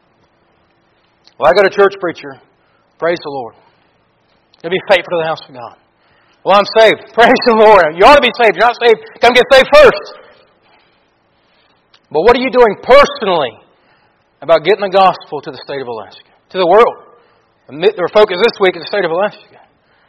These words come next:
Now, they're out there. It's your responsibility just as much as it is mine to reach them with the gospel. We see the crowd, we see the sick, we see the task. We've already gotten a little bit of this here, got ahead of myself. Verse number four.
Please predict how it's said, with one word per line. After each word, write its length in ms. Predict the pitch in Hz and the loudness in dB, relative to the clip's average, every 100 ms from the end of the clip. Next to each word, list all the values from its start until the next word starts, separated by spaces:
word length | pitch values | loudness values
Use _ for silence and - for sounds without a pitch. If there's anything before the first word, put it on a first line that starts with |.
| _ _ _ _ _ _ _ _ _ _ _ _ _ _ | _ _ _ _ _ _ _ _ _ _ _ _ _ _
Now, 80 | 143 | -2
they're 160 | 185 | 0
out 100 | 226 214 | 0 0
there. 400 | 185 180 156 - _ _ _ _ _ _ _ _ _ _ _ _ _ - | -2 -2 -8 -20 _ _ _ _ _ _ _ _ _ _ _ _ _ -20
It's 140 | - | -4
your 160 | 196 208 | 2 2
responsibility 560 | 208 208 202 185 196 | 2 0 -2 -2 -4
just 160 | 190 190 | -4 -8
as 80 | 196 | -8
much 160 | 190 | -8
as 80 | 185 | -10
it 100 | 165 | -8
is 140 | 185 160 | -8 -6
mine 400 | 165 147 127 110 _ _ _ _ _ _ _ _ | -8 -8 -10 -18 _ _ _ _ _ _ _ _
to 60 | - | -12
reach 160 | 147 156 | -12 -12
them 160 | 143 | -16
with 80 | 139 | -18
the 80 | 123 | -18
gospel. 400 | 110 - - _ _ _ _ _ _ _ _ _ _ _ _ _ _ - | -20 -20 -20 _ _ _ _ _ _ _ _ _ _ _ _ _ _ -12
We 80 | |
see 80 | 202 | -6
the 80 | 175 | -6
crowd, 240 | - 196 | 2 4
we 100 | 190 190 | 4 0
see 100 | 160 | -10
the 100 | 147 - | -10 -4
sick, 180 | 190 202 | -2 -2
we 580 | - _ _ _ _ - | -10 _ _ _ _ -10
see 100 | 196 | -10
the 80 | 170 | -4
task. 400 | 170 185 202 - | 0 2 2 0
We've 320 | - _ 147 | -16 _ -10
already 160 | 147 139 | -10 -10
gotten 240 | 139 156 139 | -6 -6 -4
a 40 | |
little 100 | 165 | -4
bit 160 | 156 156 | -4 -6
of 60 | 151 | -6
this 20 | |
here, 240 | 160 135 | -8 -6
got 140 | 143 139 | -8 -6
ahead 100 | 160 | -8
of 80 | |
myself. 320 | 143 - 180 175 | -10 -2 0 0
Verse 100 | 175 | -4
number 220 | 165 143 - | -10 -12 -10
four. 400 | 170 170 143 | -8 -6 -10